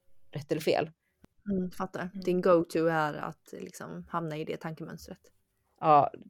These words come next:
Speaker 1: typ.
Speaker 2: Mm.
Speaker 3: Mm.
Speaker 2: Det är ju inte heller så konstigt, för du har ju också adderat fler dimensioner i den, din identitet där du kan jämföra dig med,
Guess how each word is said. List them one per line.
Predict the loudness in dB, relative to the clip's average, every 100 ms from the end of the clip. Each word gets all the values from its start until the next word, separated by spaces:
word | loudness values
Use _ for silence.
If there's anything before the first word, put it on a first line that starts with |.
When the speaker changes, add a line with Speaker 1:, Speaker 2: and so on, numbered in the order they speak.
| -6
Speaker 1:
typ. | -6 -6 -12 -20 _ _ _ -2
Speaker 2:
Mm. | 0
Speaker 3:
Mm. | 0 -4 -12 -18 _ 0
Speaker 2:
Det | 2
är | 2 2 2
ju | 0 0
inte | -4 -4 -2
heller | -2
så | -2 -4
konstigt, | -4 -6 -6
för | -4
du | 0 0
har | 0 0 2
ju | 4
också | 2 -2 -12 -6 -2 0 -2 -6 -16 -20 _ _ -6
adderat | -2 0 0
fler | 0 0 0
dimensioner | -2 -2 -4 -4 -4
i | -4 0
den, | 0 0 -6 -12 -16 _
din | 0 0 -2
identitet | -2 -2 -4 -2 -2 0
där | -4
du | -2
kan | -4 -4
jämföra | -4 -6 -6 -8 -6
dig | -6 -6
med, | -8 -10 -12